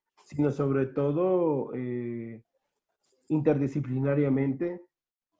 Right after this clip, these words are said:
Es decir, que vamos integrando a otras disciplinas y en cambio otras disciplinas a veces tienen como que eso un poquito flojo,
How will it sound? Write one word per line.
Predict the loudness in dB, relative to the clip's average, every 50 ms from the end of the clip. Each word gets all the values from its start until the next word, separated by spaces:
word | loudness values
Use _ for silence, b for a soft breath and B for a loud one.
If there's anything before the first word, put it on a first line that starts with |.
| _ _ _ _ _
Es | -4 0 0
decir, | 2 0 0 2 0 0 0 0
que | -2 0 0 2 2 0 -2 -4 -4
vamos | -2 0 0 2 0 0 0 -2
integrando | -2 -2 -2 -2 0 0 0 0 0 0
a | 0
otras | 0 -2 -4 -4 -4
disciplinas | -6 -6 -8 -10 -12 -8 -6 -4 -4 -4 -4 -6 -10 _ _ _ _ _ _ _ _ _ _ _ _
y | 0 2 2
en | 2 4 4
cambio | 4 4 4 6 6 6 4 4 4 2
otras | 2 0 2 0 -2 -2
disciplinas | -4 -4 -6 -8 -8 -6 -4 -2 -2 0 0 -2 -4 -6 -6 -6
a | -4
veces | -4 -4 -4 -6 -6 -6
tienen | -4 -2 -2 -2 -2 -4
como | -4 -4 -4 -4 -4
que | -4 -4 -4 -4
eso | -6 -6 -6 -6 -4
un | -4 -4
poquito | -6 -6 -8 -8 -8 -8 -6
flojo, | -2 0 0 0 0 -2 -6 -8 -10 _